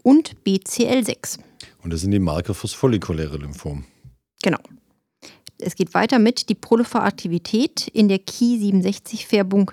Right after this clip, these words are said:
Speaker 1: nicht signifikant gesteigert.
Speaker 2: Das ist genau das, was ich gesagt habe. Follikuläre Lymphome arbeiten über die Antiapoptose, nicht über die Proliferation.
Speaker 1: Mhm.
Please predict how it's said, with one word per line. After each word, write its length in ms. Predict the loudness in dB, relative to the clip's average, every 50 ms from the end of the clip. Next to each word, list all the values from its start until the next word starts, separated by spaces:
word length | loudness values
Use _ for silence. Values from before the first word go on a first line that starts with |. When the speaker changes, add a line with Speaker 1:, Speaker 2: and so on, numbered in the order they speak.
| 2
Speaker 1:
nicht 280 | 4 4 4 2 -4 -8
signifikant 1000 | -6 -4 -2 -4 -4 0 0 0 0 0 -4 -8 -8 -6 -4 -4 -4 -4 -6 -8
gesteigert. 720 | -8 -8 -4 0 0 2 2 2 2 0 -2 -2 -4 -10 -14 -16 -18 -20 -20 -18
Speaker 2:
Das 80 | -18 -18
ist 60 | -4
genau 180 | -2 0 2 2
das, 160 | 2 0 0
was 160 | 0 0 0
ich 120 | 0 -2 -2
gesagt 340 | -2 -2 0 -2 -2 0 -2
habe. 120 | -4 -2
Follikuläre 680 | 0 0 0 0 2 0 0 0 0 0 0 0 0
Lymphome 500 | 0 0 -2 -4 -2 -2 -2 -2 -2 -4
arbeiten 400 | -6 -6 -6 -4 -4 -2 -4 -4
über 180 | -4 -4 -6 -6
die 180 | -6 -8 -6 -4
Antiapoptose, 840 | -4 -2 -2 -2 -2 -4 -2 -2 -4 -4 -2 -4 -2 -2 -2 -2 -2
nicht 180 | -4 -4 -4 -6
über 200 | -6 -6 -8 -8
die 140 | -8 -10
Proliferation. 920 | -12 -12 -8 -4 -4 -4 -4 -6 -6 -6 -6 -6 -6 -4 -2 -2 -2 -2 0 0
Speaker 1:
Mhm. 260 | 2 4 4 4